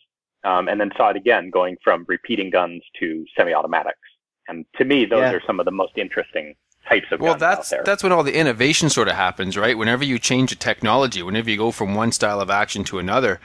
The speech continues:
Speaker 3: all of a sudden you have, like, three or four different people, or maybe even more, coming up with different ways to do the same thing, and then you can kind of pick and choose which action kind of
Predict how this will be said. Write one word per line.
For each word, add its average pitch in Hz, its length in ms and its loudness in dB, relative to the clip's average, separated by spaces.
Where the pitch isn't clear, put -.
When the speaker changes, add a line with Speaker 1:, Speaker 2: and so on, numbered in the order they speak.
Speaker 3:
all 120 200 2
of 127 80 -2
a 117 60 0
sudden 135 280 0
you 110 80 0
have, 110 220 -2
like, 101 120 0
three 135 220 -4
or 127 60 2
four 120 240 0
different 107 380 -2
people, 127 300 -4
or 98 140 -2
maybe 120 360 -2
even 104 200 -2
more, 120 340 2
coming 143 320 2
up 143 160 0
with 107 260 -2
different 131 380 0
ways 117 380 2
to - 80 -4
do 113 100 0
the 98 80 -4
same 110 360 0
thing, 151 300 2
and 92 80 0
then 98 80 -2
you 101 120 -4
can 101 100 -6
kind 120 180 -2
of 104 120 -4
pick 143 180 -2
and 107 100 0
choose 127 300 -2
which 101 220 -2
action 104 460 0
kind 104 200 0
of 92 140 -4